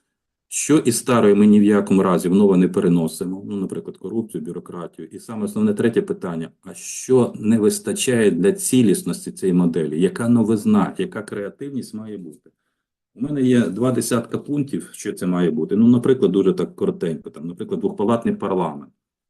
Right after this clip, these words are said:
Перша палата совісті, друга палата зовсім по іншій конструкції вибирається. Перша палата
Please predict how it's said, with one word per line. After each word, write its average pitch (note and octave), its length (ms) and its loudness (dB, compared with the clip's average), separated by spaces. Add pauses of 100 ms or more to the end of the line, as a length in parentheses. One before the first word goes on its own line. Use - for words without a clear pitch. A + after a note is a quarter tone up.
Перша A#2+ 260 -8
палата G#2 380 -2
совісті, E2+ 640 0
друга G#2 340 -6
палата G2+ 480 -6 (320)
зовсім G2+ 320 -4
по G2+ 140 -2
іншій G2+ 280 2
конструкції F#2 560 -2
вибирається. D#2+ 580 -6
Перша G2+ 340 -10
палата G2 580 -2